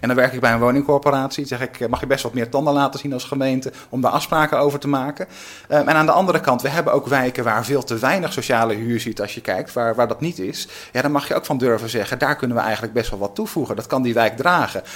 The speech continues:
Maar dat is altijd heel gevoelig. Maar ja, dat is wel mijn persoonlijke overtuiging. En daar krijg je niet altijd iedereen mee. Van, goh, hè, we moeten eerlijk zijn. In, eh, ja, eenzijdige wijken zijn niet alleen wijken waar te veel zit.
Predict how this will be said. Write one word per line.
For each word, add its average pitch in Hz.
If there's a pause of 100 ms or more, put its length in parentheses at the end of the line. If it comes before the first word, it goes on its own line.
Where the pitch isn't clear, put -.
(120)
Maar 123
dat 170
is 185
altijd 165
heel 151
gevoelig. 135 (340)
Maar 120
ja, 107
dat 117
is 127
wel 147
mijn 123
persoonlijke 160
overtuiging. 190
En 135
daar 131
krijg 131
je -
niet 175
altijd 139
iedereen 131
mee. 170
Van, 147
goh, 165
hè, 156 (140)
we 143
moeten 160
eerlijk 185
zijn. 165 (680)
In, 170
eh, 131
ja, 120 (160)
eenzijdige 160
wijken 147
zijn 135
niet 170
alleen 151
wijken 139
waar 131
te 127
veel 95
zit. -